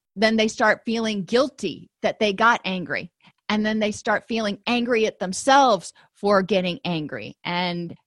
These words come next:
angry at themselves for feeling guilty. So all of these other feelings start arising out of the initial experience. We want to ask the person,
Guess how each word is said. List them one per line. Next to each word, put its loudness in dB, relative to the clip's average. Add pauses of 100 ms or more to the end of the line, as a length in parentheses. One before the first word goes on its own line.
(120)
angry 2
at -4
themselves 0
for -6
feeling -2
guilty. -2 (260)
So 0
all 8
of 6
these -2
other 4
feelings -2 (240)
start 4
arising 4 (260)
out 2
of 2 (220)
the 2
initial 0
experience. -6 (160)
We 0
want 2
to -2
ask 0
the -4
person, -8